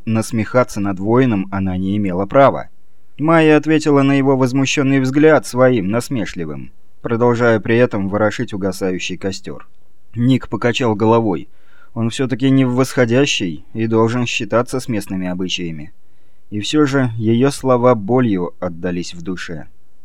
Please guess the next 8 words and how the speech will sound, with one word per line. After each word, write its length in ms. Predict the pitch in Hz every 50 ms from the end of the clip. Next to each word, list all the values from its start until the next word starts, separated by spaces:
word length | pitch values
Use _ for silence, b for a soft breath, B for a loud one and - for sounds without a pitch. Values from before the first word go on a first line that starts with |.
| - - - - - -
«Снова 500 | - - - 117 110 127 135 135 127 123
встают 560 | 120 120 - - - 95 90 90 104 131 135 127
с 120 | 120 117
земли, 420 | 120 120 110 95 92 90 87 92 - - - -
тускнее 560 | 92 90 - - 98 87 95 95 92 90 87
во 120 | 87 90
мгле 380 | 90 90 90 90 87 82 82 - -
хризантемы, 760 | - - 90 87 90 98 101 98 95 95 87 82 76 73